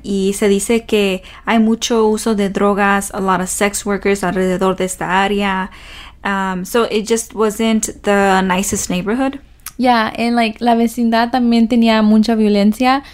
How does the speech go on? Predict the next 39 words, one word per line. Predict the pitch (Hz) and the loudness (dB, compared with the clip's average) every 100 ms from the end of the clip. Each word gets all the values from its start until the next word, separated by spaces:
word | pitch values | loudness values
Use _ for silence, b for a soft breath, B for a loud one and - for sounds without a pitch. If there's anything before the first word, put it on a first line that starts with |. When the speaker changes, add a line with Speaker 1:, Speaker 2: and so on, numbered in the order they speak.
| B B | B B
Speaker 2:
So, | - 262 240 226 | -4 0 0 0
cuando | 254 247 | 0 2
la | 247 240 | 0 0
policía | 247 240 226 269 | -2 -4 -4 -4
llegó | 320 330 269 269 | -2 -2 0 2
a | 277 | 2
la | 254 240 226 - | 2 2 0 -2
escena, | 220 - 240 220 214 B B B - | -4 0 0 2 -2 B B B -4
el | 240 233 | -2 2
cuerpo | 240 240 254 254 254 | 0 0 0 2 2
estaba | - 233 - 233 254 262 277 - | 0 -4 0 2 2 2 0 -4
enrodado | 247 240 247 220 214 220 | -4 0 0 2 2 2
en | 220 214 | 2 2
una | 214 226 | 2 2
carpeta | 220 214 - 208 - 226 | -2 -2 -2 0 0 0
beige | 196 196 269 - B B B - | 2 0 0 -6 B B B -2
and | 226 226 220 220 214 - _ _ - - | 2 2 2 0 -4 -10 _ _ -20 -10
the | 214 220 | -6 -2
body, | 214 208 226 226 | 0 2 0 -2
you | 262 | -2
know, | 247 | -2
was | 208 208 208 - - | -2 -4 -6 -14 -14
rolled | 208 220 226 220 | -2 0 2 0
up, | 220 - | -4 -6
tied | - 202 202 | -6 -4 -2
up, | 208 208 - | -2 -4 -6
and | 208 202 202 202 | -2 0 0 -2
severely | - 220 202 202 196 196 | -4 -2 2 2 2 2
burned. | 226 240 233 - - 233 | 0 -2 -6 -14 -12 -8
Speaker 1:
El | 226 | -6
cuerpo | 233 240 233 285 | -4 -4 -2 -4
estaba | 285 254 247 247 | -2 -2 -2 -4
tan | 214 233 | -4 -4
quemado | 277 240 214 208 208 208 | -2 0 0 -2 -4 -4
que | 220 | -4
la | 202 196 | -4 -2
policía | 202 196 - 196 196 | -4 -4 -4 -2 -2
no | 190 214 214 | 0 -2 0
pudo | 220 220 226 | 2 2 0